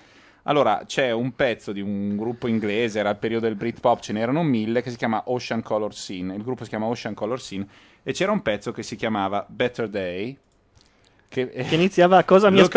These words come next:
Speaker 2: aspetto
Speaker 1: for-,
Speaker 2: dal tomorrow",
Speaker 1: sì,
Speaker 2: praticamente.
Speaker 1: "Looking for a way out from tomorrow", una roba del
Speaker 2: Esatto.
Speaker 1: genere, "Cosa mi aspetto dal domani".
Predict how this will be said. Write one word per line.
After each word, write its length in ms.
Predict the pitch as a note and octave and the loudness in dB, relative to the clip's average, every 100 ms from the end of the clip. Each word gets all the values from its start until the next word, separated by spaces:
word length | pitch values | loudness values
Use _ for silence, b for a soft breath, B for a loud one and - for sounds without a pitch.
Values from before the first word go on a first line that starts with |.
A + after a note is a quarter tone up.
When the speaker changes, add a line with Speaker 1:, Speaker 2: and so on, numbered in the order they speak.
| G#3 | 8
Speaker 2:
aspetto 100 | F#3 | 10
Speaker 1:
for-, 100 | - | 8
Speaker 2:
dal 100 | F#3 | 8
tomorrow", 480 | D#4 F3 C3 A#2+ B2+ | 8 6 6 4 4
Speaker 1:
sì, 60 | |
Speaker 2:
praticamente. 260 | - - F#3 E3+ | 4 6 6 8
Speaker 1:
"Looking 160 | F#3+ G3 | 6 6
for 180 | F3+ F#3 | 4 4
a 80 | F#3 | 4
way 320 | F#3 F3+ D#3 | 2 2 2
out 180 | D#3 D#3 | 0 -2
from 300 | - F#3 F3+ | -4 -2 -2
tomorrow", 680 | - E3+ F#3+ A3+ A3+ G#3 G#3 | -4 -2 0 2 2 2 2
una 140 | D3+ | 4
roba 180 | C3 D3 | 4 4
del 100 | D3 | 4
Speaker 2:
Esatto. 160 | D#3+ C3+ | 4 4
Speaker 1:
genere, 160 | A#2+ | 4
"Cosa 320 | - C#3+ D#3+ F3+ | 2 0 2 2
mi 140 | D#3+ | 2
aspetto 480 | D#3 - F#3 - D#3 | -2 0 0 0 2
dal 240 | F#3 F3+ | 4 4
domani". 560 | D#3 G3 G#3+ G3+ G#3 | 2 2 2 2 -2